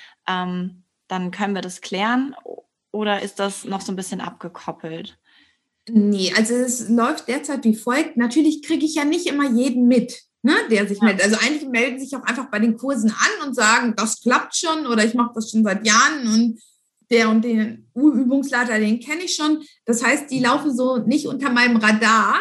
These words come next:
Speaker 2: wenn ich das mal so sagen darf, aber die scheinen ja damit gut durchzukommen und dann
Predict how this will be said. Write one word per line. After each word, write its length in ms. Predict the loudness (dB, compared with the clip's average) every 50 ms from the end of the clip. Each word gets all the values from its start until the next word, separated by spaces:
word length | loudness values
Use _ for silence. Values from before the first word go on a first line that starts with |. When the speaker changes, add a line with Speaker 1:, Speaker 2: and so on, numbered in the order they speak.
| -2 -2
Speaker 2:
wenn 120 | 0 -2
ich 120 | -2 0 0
das 180 | 0 0 0
mal 160 | 0 -2 -2 -2
so 100 | 0 0
sagen 240 | 2 2 0 0 0
darf, 180 | -2 -4 -4 -4
aber 220 | -4 -2 -2 -2
die 100 | -2 -4
scheinen 280 | -6 -4 -4 -4 -2 -2
ja 100 | -2 -2 0
damit 300 | 0 -2 -2 -4 -10 -10
gut 160 | -8 -6 -4
durchzukommen 600 | -2 -2 -2 -4 -6 -12 -8 -2 2 2 4 4
und 120 | 4 2 0
dann 260 | -2 -4 -6 -8